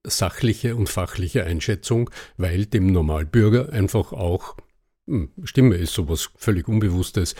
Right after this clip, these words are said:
die Kriterien fehlen, um's zu bewerten. Also um einfach zu schauen, wo passt's eh, also wo kommt's wohl auch gut an und, und wo hab ich in meinem stimmlichen Ausdruck einfach Ressourcen, die ich nicht nutze. Und genau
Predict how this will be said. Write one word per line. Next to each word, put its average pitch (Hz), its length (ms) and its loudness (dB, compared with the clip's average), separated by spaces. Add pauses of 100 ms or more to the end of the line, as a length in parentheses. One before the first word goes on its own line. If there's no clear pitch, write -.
(200)
die 110 100 -2
Kriterien 110 800 2
fehlen, 82 400 -2
um's 104 320 -2
zu 110 140 -4
bewerten. 101 560 -2 (280)
Also 117 200 0
um 123 200 2
einfach 104 300 -2
zu - 140 -2
schauen, 104 480 0 (260)
wo 98 380 4 (140)
passt's - 320 2
eh, 98 260 4
also 104 300 2
wo 98 100 0
kommt's - 400 0
wohl 101 220 2
auch 92 320 2
gut 107 240 -4
an 92 380 0 (360)
und, 123 320 0
und 120 300 2
wo 123 180 2
hab 113 180 0
ich 123 440 -2
in 107 180 4
meinem 107 480 2
stimmlichen 151 480 0
Ausdruck 107 380 0
einfach 101 320 0
Ressourcen, 104 500 -2
die 90 140 -2
ich 82 100 -6
nicht 85 240 -4
nutze. 80 440 -8
Und 107 200 -4
genau 87 340 0